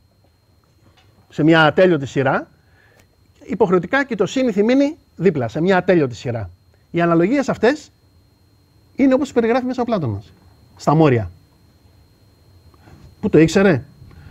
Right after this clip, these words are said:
Αυτό δεν μπορεί να απαντήσει κανένας. Το μόνο πράγμα το οποίο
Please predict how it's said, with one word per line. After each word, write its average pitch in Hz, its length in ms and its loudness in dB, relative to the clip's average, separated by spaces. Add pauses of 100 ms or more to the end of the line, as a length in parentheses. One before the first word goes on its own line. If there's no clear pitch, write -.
(120)
Αυτό 214 200 -2
δεν 208 100 4
μπορεί 160 140 2
να 135 60 0
απαντήσει 143 200 0
κανένας. 120 480 -6 (1040)
Το 156 100 4
μόνο 220 200 6
πράγμα 208 280 4
το 170 80 0
οποίο 165 420 2